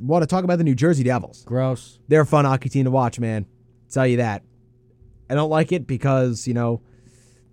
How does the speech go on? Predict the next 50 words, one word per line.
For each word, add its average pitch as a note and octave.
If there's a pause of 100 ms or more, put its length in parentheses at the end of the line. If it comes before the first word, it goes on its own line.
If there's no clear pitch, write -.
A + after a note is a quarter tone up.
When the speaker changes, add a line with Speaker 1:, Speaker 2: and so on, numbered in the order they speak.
(100)
Speaker 1:
they're, B2+
they're C3+
in D#3
division, E3
they're B2
a C3
rival, D3
but B2+
they're C3+
young, C#3
they're E3+
fun, D3+
and A#2
they A#2+
are A#2
an A2
exciting D#3+
hockey C3
team G#2+ (360)
to A#2+
watch B2+
play. F3+ (280)
Uh, D#3
and D#3
their F3+ (340)
trade, G#3
their C#3
blockbuster D3+
they C#3+
made C#3+
at C3
the B2
deadline, F3 (140)
already A3
paying E3+
dividends. D#3
Timo G3
Meier E3 (400)
scores D#3
in C3+
his A#2+
first G#3
game E3+
as D3
a C#3+
New C#3+
Jersey C3
Devil C3+
last B2
night, D3+